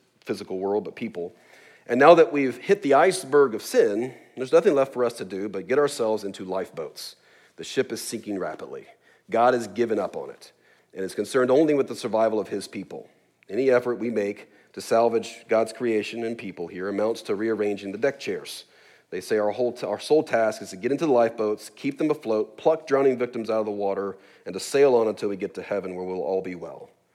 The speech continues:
But Noah's Ark saved not only people, it preserved God's other creatures as well. The ark looked not to flee,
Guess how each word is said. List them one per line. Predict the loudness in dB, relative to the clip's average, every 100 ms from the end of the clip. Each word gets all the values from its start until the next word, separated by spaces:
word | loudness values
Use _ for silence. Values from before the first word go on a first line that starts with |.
| _ _ _ _ -20
But | -4
Noah's | 2 2 2
Ark | -4 -6
saved | -4 -4 -2
not |
only | -4 -4
people, | -8 -12 -8 -10
it | -8
preserved | -10 0 0 0 -6 -20 _
God's | -4 -2
other | -2
creatures | -4 -12 -14 -14
as | -14 -14
well. | -12 -12 -8
The | 2
ark | 4 4
looked | 0 0
not | 2 0 -2
to | -10
flee, | -8 -6 -4 -4 -6 -8